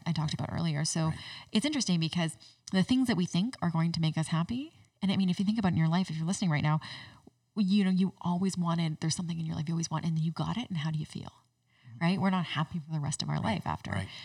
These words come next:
Speaker 1: So that, that's an interesting thing too, is figuring out, you know, well, what truly makes us happy. And that's where the getting quiet, sitting with it, putting intention, putting
Speaker 2: So, yeah.
Speaker 1: deliberate effort and practice to be able to answer those seemingly simple, very difficult questions.
Speaker 2: Right. Yeah, knowing what makes us happy is,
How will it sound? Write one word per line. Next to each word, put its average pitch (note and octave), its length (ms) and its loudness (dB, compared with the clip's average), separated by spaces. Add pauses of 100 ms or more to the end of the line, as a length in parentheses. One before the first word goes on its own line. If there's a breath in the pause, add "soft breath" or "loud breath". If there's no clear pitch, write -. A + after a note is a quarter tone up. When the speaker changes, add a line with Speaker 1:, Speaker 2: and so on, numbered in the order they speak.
(140 loud breath)
Speaker 1:
So G3 200 2
that, G3 260 4
that's G#3 240 2
an A#3 80 0
interesting E3+ 380 0
thing D#3 160 0
too, E3 120 0
is D3+ 140 -2
figuring D#3 320 -2
out, D#3 240 -2
you F3 140 -6
know, E3 80 0
well, E3 100 0
what D#3+ 160 -2
truly E3+ 260 -2
makes D3+ 220 -6
us - 60 -10
happy. E3 340 -8
And E3 100 0
that's F#3 280 -2
where F3 100 -2
the D#3 100 -2
getting E3 280 -2
quiet, D#3 420 -4 (300 loud breath)
sitting F#3 300 2
with D#3+ 140 0
it, D#3 220 -2
putting G3 240 -2
intention, D#3 480 2
putting F3 340 2 (140)
Speaker 2:
So, - 280 0
yeah. A#2+ 100 0
Speaker 1:
deliberate F3 580 2 (160)
effort F#3 420 -4
and D#3+ 160 -2
practice F3 420 -2
to E3 100 -6
be - 180 -6
able F3+ 280 2
to - 200 -8
answer D#3+ 240 0
those D3+ 200 0
seemingly E3+ 440 0
simple, F#3 500 -2
very D#3+ 360 2
difficult - 540 -6
questions. - 360 0
Speaker 2:
Right. G2+ 320 -2 (380 loud breath)
Yeah, A#2+ 180 6
knowing A#2+ 400 6
what G#2+ 160 4
makes A2 220 2
us - 80 2
happy G#2 260 4
is, - 240 4